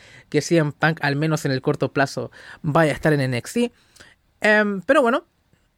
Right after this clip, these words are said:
más o menos, eh, sí era un poquito extraño el segmento porque como que se abraza con Chon un poco y suena el tema y queda un poquito no re-, tan redondo el fin del segmento, pero fue un segmento al menos, eh, bien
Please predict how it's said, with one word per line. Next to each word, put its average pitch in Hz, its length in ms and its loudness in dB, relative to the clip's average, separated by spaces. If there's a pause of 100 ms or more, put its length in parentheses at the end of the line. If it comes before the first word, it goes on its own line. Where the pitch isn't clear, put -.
(480)
más 202 280 0
o 220 80 4
menos, 233 440 2
eh, 175 200 2
sí - 80 0
era 339 80 6
un 339 40 -2
poquito 330 220 2
extraño 311 200 2
el 294 40 0
segmento 277 340 0
porque 175 440 0 (180)
como 175 220 0
que 175 80 -2
se 202 80 -2
abraza 262 240 0
con 180 160 -4
Chon 233 160 0
un 208 80 -4
poco 233 320 2
y 226 60 2
suena 233 200 0
el 190 60 -6
tema 262 260 2
y 247 60 -2
queda - 160 -2
un 294 80 -2
poquito 285 340 -4
no 277 160 2
re-, 277 220 -2
tan 269 160 0
redondo 269 340 2
el 240 260 -2
fin 285 140 -4
del 285 80 -2
segmento, 285 420 -8 (480)
pero 247 440 4
fue 403 180 -2
un 403 60 -4
segmento 277 520 0
al 208 140 2
menos, 240 300 0
eh, 202 360 -2
bien 202 420 0